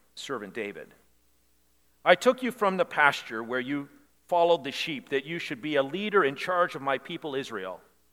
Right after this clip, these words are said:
When your time is up and you lie down with your ancestors, I will give you a descendant who will come from you, and I will establish his kingdom. And he will build a temple for my name, and I will make the throne of his kingdom stand forever.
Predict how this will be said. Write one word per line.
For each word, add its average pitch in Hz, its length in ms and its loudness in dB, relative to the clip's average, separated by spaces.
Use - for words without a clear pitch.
When 180 180 0
your 180 100 4
time 208 360 8
is 180 120 -2
up 190 220 12
and 170 100 0
you 170 120 2
lie 156 180 10
down 170 380 4
with 151 160 -6
your 156 100 0
ancestors, 151 680 0
I 165 160 4
will 175 120 -2
give 190 280 -8
you 208 160 -2
a 170 40 0
descendant 135 760 -2
who 170 60 -4
will 160 100 0
come 202 300 0
from 120 180 -4
you, 90 240 -8
and 131 120 -2
I 151 120 8
will 165 160 2
establish 156 560 4
his 123 120 -10
kingdom. 113 460 -10
And 92 120 -16
he 143 120 -6
will 143 120 -2
build 170 280 0
a 139 60 2
temple 160 460 -4
for 135 200 -6
my 123 200 0
name, 139 440 -2
and 120 100 -4
I 139 140 6
will 147 140 0
make 170 320 -2
the 127 100 -4
throne 160 400 -2
of 123 80 -4
his 123 100 -4
kingdom 151 380 -6
stand 135 420 -4
forever. 120 520 -4